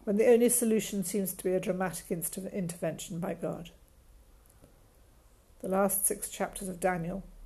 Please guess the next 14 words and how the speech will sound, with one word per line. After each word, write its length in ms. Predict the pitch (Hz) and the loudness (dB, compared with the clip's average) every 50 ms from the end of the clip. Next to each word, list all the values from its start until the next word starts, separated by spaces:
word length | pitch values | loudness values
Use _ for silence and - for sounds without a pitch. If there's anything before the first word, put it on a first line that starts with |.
| - - | -14 -10
and 180 | 190 190 208 180 | -8 -6 -4 -2
Revelation 720 | 185 175 175 190 180 165 165 - - - - 185 185 180 - - - - - - - - - - - | -2 0 2 2 2 2 0 -2 -4 -8 -10 -10 -10 -10 -12 -14 -14 -14 -16 -16 -16 -18 -16 -12 -6
are 80 | - 180 | -4 2
both 300 | 175 202 196 190 190 - | 6 8 6 6 6 2
unsettling 680 | 185 190 185 175 - - 170 - - - 220 208 202 | -2 0 0 0 0 0 0 0 -2 -6 -8 -6 -4
and 120 | 226 185 | -2 -2
unforgettable. 920 | 170 170 190 - - 190 - 175 170 - - - - - - 151 170 175 170 - - - - - - - - - - - - - - - - - - - - - - | -2 -2 -2 -6 -8 -6 -4 -4 -6 -6 -12 -14 -12 -8 -8 -8 -8 -8 -14 -18 -20 -20 -20 -20 -20 -20 -20 -20 -20 -20 -20 -20 -20 -20 -20 -20 -20 -20 -20 -16 -16
But 160 | 254 202 - | -8 0 2
what 160 | 202 180 - | 4 4 2
do 60 | - - | 2 -4
we 80 | 226 | -6
make 280 | 202 180 185 196 196 - | -4 -2 -2 -4 -4 -6
of 120 | - - | -12 -14
them? 160 | - 151 151 | -12 -12 -12